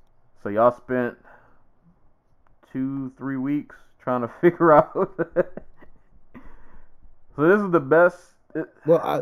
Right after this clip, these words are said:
Speaker 2: do you remember? Did you hear about the Brock Lesnar usada glitch?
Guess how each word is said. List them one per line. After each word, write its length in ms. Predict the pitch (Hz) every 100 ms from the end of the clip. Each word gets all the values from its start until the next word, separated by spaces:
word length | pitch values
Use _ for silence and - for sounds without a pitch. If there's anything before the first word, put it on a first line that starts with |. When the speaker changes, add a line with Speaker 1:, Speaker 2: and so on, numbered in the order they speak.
| -
Speaker 2:
do 100 | 151
you 120 | 196
remember? 320 | 196 202 185 139
Did 180 | 151
you 100 | 165
hear 120 | 175 175
about 180 | 165
the 80 | 151
Brock 280 | 127 143 139
Lesnar 640 | 127 139 147 147 139 127 110
usada 480 | 117 113 131 139
glitch? 560 | 147 170 185 - - -